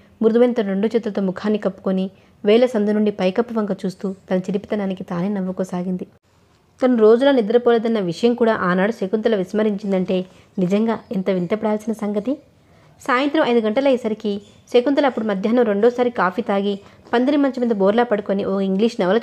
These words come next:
చదువుకుంటుంది. ఇంతలో వీధి తలుపు తీసిన చప్పుడైంది. ఆమె నవలా ధ్యాసలో ఉండి అంతగా పట్టించుకోలేదు. కానీ గది తలుపులు తీస్తున్నట్టు తెరిచినట్టు శబ్దాలు వినిపించేసరికి ఆమె చదువుతున్న పుస్తకం పక్కకు నెట్టి కూర్చుంది. హృదయం ఎందుకు జలధరించగా ఏదో సిగ్గుతెరలు కమ్మినట్టు అయి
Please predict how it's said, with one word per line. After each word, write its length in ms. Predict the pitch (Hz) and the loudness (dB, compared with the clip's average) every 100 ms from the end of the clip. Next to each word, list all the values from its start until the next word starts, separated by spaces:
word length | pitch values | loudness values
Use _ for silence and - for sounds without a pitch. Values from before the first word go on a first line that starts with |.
| 214 | 0
చదువుకుంటుంది. 540 | 196 190 185 190 185 - _ _ _ _ | -4 -4 -6 -6 -8 -10 _ _ _ _
ఇంతలో 280 | 285 285 311 | 0 2 2
వీధి 220 | 226 254 | 4 2
తలుపు 260 | 269 247 240 | 4 2 2
తీసిన 240 | 208 208 | -2 -2
చప్పుడైంది. 540 | 196 175 247 240 202 - - - - - | -4 -2 0 0 -2 -8 -16 -20 -20 -6
ఆమె 140 | - 247 | 0 2
నవలా 300 | 220 247 277 | 2 2 2
ధ్యాసలో 460 | 233 226 226 233 | 0 -2 0 2
ఉండి 280 | 208 208 202 - - | 2 0 -2 -6 -6
అంతగా 260 | 202 208 214 | -2 0 0
పట్టించుకోలేదు. 680 | 214 170 240 247 226 190 208 - - - - - | -2 -2 -4 -2 -2 -2 -4 -12 -20 -20 -10 -2
కానీ 320 | 233 320 294 - - - | 0 2 0 -6 -18 -2
గది 160 | 240 285 | 2 2
తలుపులు 300 | 294 285 277 | 2 0 0
తీస్తున్నట్టు 640 | 240 233 - 240 220 226 226 | -2 -2 0 0 2 0 2
తెరిచినట్టు 420 | 208 202 240 220 | -2 0 0 0
శబ్దాలు 360 | 233 190 202 240 | 0 0 2 0
వినిపించేసరికి 800 | 220 202 196 196 185 196 214 196 - _ - | -2 -4 -8 -6 -4 -4 -4 -6 -10 _ -4
ఆమె 120 | 214 | -2
చదువుతున్న 360 | 220 226 240 277 | 0 0 2 0
పుస్తకం 400 | 254 233 - 226 - | 0 -2 0 -2 -2
పక్కకు 240 | 180 269 | -2 0
నెట్టి 220 | 247 208 | 0 -2
కూర్చుంది. 420 | 240 208 - 202 202 _ _ _ _ _ - | -4 -6 -6 -10 -12 _ _ _ _ _ 0
హృదయం 280 | 240 302 | 2 4
ఎందుకు 260 | 262 233 240 | 2 2 0
జలధరించగా 720 | 208 190 214 220 196 202 202 196 _ - _ - | 0 0 0 -4 -4 -6 -6 -10 _ -20 _ 2
ఏదో 180 | 277 | 4
సిగ్గుతెరలు 520 | 277 254 233 285 262 254 | 4 0 0 2 2 2
కమ్మినట్టు 460 | 226 214 226 220 | 0 0 0 2
అయి 220 | 214 208 | 0 0